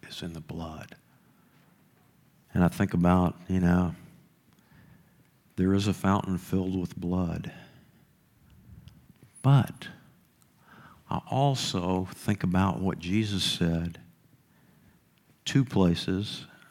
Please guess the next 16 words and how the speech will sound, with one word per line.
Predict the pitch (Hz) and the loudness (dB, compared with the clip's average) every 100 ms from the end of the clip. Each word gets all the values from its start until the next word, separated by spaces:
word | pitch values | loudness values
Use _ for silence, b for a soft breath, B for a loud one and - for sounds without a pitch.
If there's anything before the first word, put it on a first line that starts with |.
| - | -6
it's | 85 - | -6 -2
recorded. | 101 - - 95 87 85 95 90 B B B B | -4 -4 -2 0 0 -2 -4 -10 B B B B
It's | - - | -4 0
in | 92 | 4
Matthew | 95 101 107 101 | 4 4 2 0
chapter | 107 101 95 | 0 0 -2
twelve | - 92 98 95 | -2 2 2 2
and | 92 | 0
it's | 85 | 0
in | 90 | 2
Luke | 90 95 - | 2 0 -2
chapter | - 92 - 90 | -2 0 2 2
eleven. | 87 90 90 90 76 71 | 2 4 4 2 -2 -8
It | - _ B B B B B B B B B | -16 _ B B B B B B B B B
says | - - 104 92 | -8 0 2 2
the | - | 2